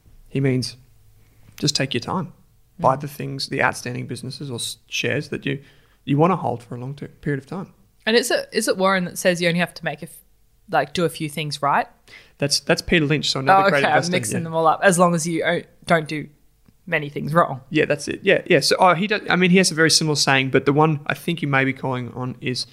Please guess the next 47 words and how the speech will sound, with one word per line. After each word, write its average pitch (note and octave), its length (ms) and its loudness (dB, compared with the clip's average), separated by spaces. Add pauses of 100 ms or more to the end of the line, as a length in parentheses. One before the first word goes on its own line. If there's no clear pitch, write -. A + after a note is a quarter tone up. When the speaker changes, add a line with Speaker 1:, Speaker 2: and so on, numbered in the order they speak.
(320)
Speaker 1:
from C#3 140 -6
Peter C#3+ 260 0
Lynch, C#3 380 0
who B2 80 -6
says A#2+ 340 0
you C3+ 60 -6
only C3 120 -4
need B2 80 -4
to B2 60 -4
get A#2 140 -4
six - 240 -6
out A2 60 -6
of A2 80 -8
ten A2 220 -12
right G#2+ 220 -8 (460)
Speaker 2:
Yeah. C#3 240 -12 (200)
Speaker 1:
to - 80 -18
be C#3+ 80 0
a A#2+ 40 -2
good A#2+ 160 -8
investor. A2+ 460 -10 (160)
And C#3+ 120 0
that's D3 220 0
the - 80 -14
truth, - 240 -8
because - 460 -10
as C3+ 160 -8
long D3 120 -4
as C#3 80 -4
you C#3+ 60 -10
don't, B2 220 -2 (300)
I D#3 80 -2
mean, D#3+ 160 0
you F3 40 0
could F#3+ 140 2
even E3 180 0
explode C3+ 460 0
in B2 120 -4
one, C3 220 -2
on B2 140 -8
one C3+ 100 0
of C3 100 -4
them B2 180 -8
and B2+ 180 -8
then B2+ 140 -6
the B2+ 80 -6
other A#2+ 220 -6